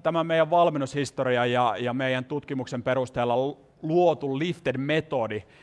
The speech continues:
joka luo ihmisen hyvinvoinnin, kokonaisvaltaisen hyvinvoinnin. Siellä on viisi osa-aluetta. Eli siellä on mieli, liikun-, liikkuminen, sosiaalisuus, palautuminen, stressihallinta ja sitten siellä on vielä toi ravinto.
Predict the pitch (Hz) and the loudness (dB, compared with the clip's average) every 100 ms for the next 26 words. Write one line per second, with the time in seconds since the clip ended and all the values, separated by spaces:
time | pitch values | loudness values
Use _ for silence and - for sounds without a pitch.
0 | _ - 151 165 160 135 143 165 139 117 | _ 0 2 4 2 0 0 0 0 0
1 | 135 143 131 110 113 113 135 123 110 101 | -2 -4 -4 -6 -8 -8 -6 -6 -6 -6
2 | 101 98 82 87 131 135 113 104 104 104 | -8 -8 -12 -6 -2 -2 -2 -4 -8 -8
3 | 104 101 98 92 82 82 139 160 220 214 | -12 -10 -10 -12 -14 -6 0 0 0 -2
4 | 170 156 123 101 98 - - - _ _ | -2 2 2 2 -4 -14 -20 -20 _ _
5 | _ _ 143 160 160 147 147 175 180 151 | _ _ 0 2 4 4 2 4 4 6
6 | 156 - _ _ _ _ _ 147 156 147 | 2 -4 _ _ _ _ _ 2 2 0
7 | 135 - - 170 185 - 143 131 127 123 | -4 -8 0 2 2 0 0 2 0 -2
8 | - _ - 165 160 135 120 113 127 120 | -14 _ -2 -2 2 4 4 2 -2 -6
9 | 113 - _ _ _ - 151 151 135 127 | -6 -16 _ _ _ 2 6 6 4 0
10 | 123 117 - 135 127 123 113 110 110 107 | -2 -2 0 0 0 -4 2 2 2 0
11 | 113 107 - - _ - 110 117 - 117 | -2 -2 -6 -20 _ -10 -6 -4 -6 -2
12 | 117 113 117 110 104 107 113 107 95 - | 2 2 2 -2 -2 0 0 0 -2 -10